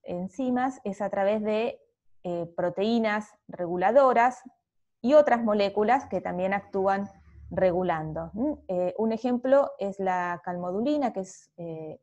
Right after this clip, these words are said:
es un sensor de calcio, y que, eh, de acuerdo a la presencia o ausencia de calcio, esta proteína sufre cambios, eh, conformacionales que, eh,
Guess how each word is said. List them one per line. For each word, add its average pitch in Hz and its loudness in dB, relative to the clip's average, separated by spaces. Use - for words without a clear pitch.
es - -20
un 170 -14
sensor 170 -10
de 175 -6
calcio, 240 0
y 262 0
que, 262 6
eh, 185 2
de 185 -4
acuerdo 208 2
a 208 4
la 196 4
presencia 202 0
o 175 2
ausencia 214 -4
de 269 0
calcio, 233 -2
esta 196 -2
proteína 214 -4
sufre 247 -4
cambios, 202 -2
eh, 170 -6
conformacionales 240 -4
que, 220 -2
eh, 170 -4